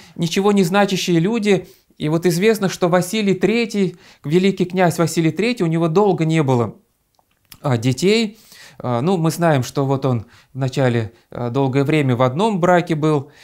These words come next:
а, вот с Соломонией Сабурова, и потом вы-, ничего не получилось, и, а, он всту-, женится на Елене Глинской, и вот он молится преподобному Сергию, чтобы был дан ему сын, и действительно рождается сын, хотя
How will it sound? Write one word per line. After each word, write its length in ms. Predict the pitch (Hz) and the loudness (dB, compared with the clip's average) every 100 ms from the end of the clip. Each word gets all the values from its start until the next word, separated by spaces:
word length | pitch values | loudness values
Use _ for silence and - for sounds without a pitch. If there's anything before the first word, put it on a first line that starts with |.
| - - 120 | -20 -20 -8
а, 440 | 127 127 120 113 113 | -2 0 0 0 -6
вот 160 | 123 | -6
с 180 | 117 117 | -8 -10
Соломонией 680 | - - 139 139 156 160 135 | -12 -4 -2 0 0 2 0
Сабурова, 680 | 143 131 190 202 180 160 - - - | 0 0 0 2 2 0 -2 -14 -8
и 100 | - | -4
потом 260 | 156 165 | 0 2
вы-, 280 | 165 147 147 | 0 0 -2
ничего 260 | 160 165 160 | -2 0 0
не 80 | 143 | 2
получилось, 640 | 156 156 240 277 202 175 | 0 -2 -2 -2 -2 0
и, 180 | 170 170 - - | -2 -4 -14 -10
а, 260 | - 143 147 | -2 0 2
он 360 | 180 180 143 - _ - | 2 0 -2 -12 _ -16
всту-, 560 | 123 - 160 - 151 139 | -14 -6 -4 -2 -2 0
женится 440 | 196 185 170 156 | 0 0 -2 0
на 100 | 156 | 0
Елене 400 | 156 175 165 143 | 2 4 2 2
Глинской, 640 | 143 226 247 - 185 165 - | 0 -2 -4 0 0 0 -4
и 160 | 143 - | -6 0
вот 160 | 190 220 | 2 2
он 140 | 220 | 2
молится 540 | 208 240 233 214 208 | 2 2 0 -2 -2
преподобному 720 | 202 202 208 202 220 190 196 180 | -2 0 0 0 0 0 -2 -2
Сергию, 500 | - 254 240 202 190 | 0 0 0 0 -2
чтобы 300 | - 175 175 | -2 -2 -2
был 260 | 208 220 | -2 -2
дан 240 | 175 190 175 | 2 2 2
ему 240 | 165 160 | 0 -2
сын, 300 | 160 240 247 | -2 -4 -2
и 60 | 160 | -2
действительно 640 | 160 - 202 185 147 127 - - - _ _ - | -2 -2 -4 -2 -2 -4 -10 -20 -20 _ _ 2
рождается 600 | 175 175 185 180 165 156 | 2 4 4 4 2 -2
сын, 260 | - 247 | -2 -2
хотя 400 | - 170 185 170 | 0 0 2 0